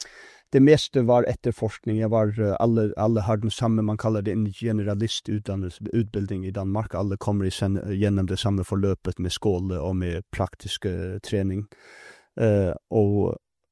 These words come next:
så jobbade jag väldigt mycket med förebyggande. Jobbade lite med, eh, med unga och, och förebyggning, både inom för trafik och narko. Eh, jobbade med kriminalsaker i,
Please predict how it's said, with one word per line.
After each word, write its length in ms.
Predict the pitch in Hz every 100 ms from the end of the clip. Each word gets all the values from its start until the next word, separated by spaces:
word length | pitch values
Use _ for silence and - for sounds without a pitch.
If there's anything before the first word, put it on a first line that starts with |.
| -
så 140 | -
jobbade 260 | 113 117 120
jag 80 | 110
väldigt 260 | 117 113
mycket 240 | 113 - 107
med 100 | 107
förebyggande. 840 | - 113 101 104 101 110 123 104
Jobbade 380 | 104 104 101 98
lite 280 | 95 92 107
med, 260 | 92 85 107 - -
eh, 540 | 135 98 98 95 98 127
med 320 | 135 110 92
unga 440 | 110 107 107 113
och, 340 | - 92 82 -
och 100 | 98
förebyggning, 640 | 110 101 92 98 107 101
både 240 | 98 92
inom 160 | 90 90
för 140 | -
trafik 520 | 90 90 - 95 - 95
och 80 |
narko. 520 | 92 92 - - 110 101 _ _ _ _ _ _ _ _ 117
Eh, 120 | 104
jobbade 440 | 104 107 104 95
med 160 | 98 92
kriminalsaker 920 | - 101 101 101 92 - 98 92 92
i, 400 | 85 95 87